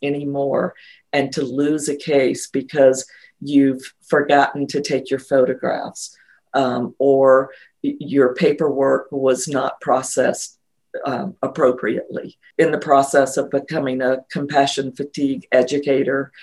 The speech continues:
So that I'm looking forward to, because I, I've certainly suffered from c-, compassion fatigue. I understand it. Um, I see it in the eyes of the people I work with.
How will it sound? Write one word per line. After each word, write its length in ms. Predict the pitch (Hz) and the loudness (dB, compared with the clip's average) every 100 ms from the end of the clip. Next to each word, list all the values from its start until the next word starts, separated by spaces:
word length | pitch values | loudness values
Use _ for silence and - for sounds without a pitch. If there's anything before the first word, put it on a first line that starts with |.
| - _ | -20 _
So 440 | - 147 131 127 - - - | 0 4 4 4 -2 -18 -4
that 380 | 131 151 147 - | 4 6 6 2
I'm 220 | 143 143 | 0 0
looking 320 | 143 143 131 | -2 -2 -4
forward 420 | 135 135 135 131 - | 2 2 2 -2 -4
to, 200 | 147 135 | -2 -2
because 500 | 135 135 131 131 127 - - - _ - | -2 -8 -2 0 0 -8 -20 -20 _ -4
I, 100 | - - | -2 4
I've 220 | 143 143 | 2 4
certainly 460 | - 147 139 139 | 2 2 2 -2
suffered 500 | 127 - - 160 165 | 0 2 2 0 -4
from 240 | - 165 165 | -2 -2 -2
c-, 80 | 180 - | -8 -8
compassion 680 | - 165 170 151 156 156 143 | -6 -4 -2 -4 -4 -6 -8
fatigue. 560 | - - 151 151 160 - - - - - | -10 -6 -4 -4 -8 -14 -20 -20 -14 2
I 160 | 135 131 | 4 6
understand 800 | 127 123 - - 135 135 143 147 | 2 -2 -8 -2 2 2 2 0
it. 300 | 143 - - _ _ _ - | -4 -6 -16 _ _ _ -6
Um, 320 | 131 131 127 - | -4 -4 -6 -2
I 140 | 135 | 0
see 480 | - - - 151 143 | 0 -2 -2 2 4
it 240 | - - - _ - | 2 -2 -14 _ -6
in 100 | 147 | 0
the 160 | 139 139 | 0 0
eyes 540 | 131 131 127 139 143 135 | 0 4 4 4 2 -2
of 120 | - | -6
the 100 | 139 | -6
people 440 | - 127 131 127 | -4 -2 0 0
I 120 | 131 117 | 0 0
work 340 | 117 127 - | 0 -2 -2
with. 280 | 165 170 190 | 0 0 0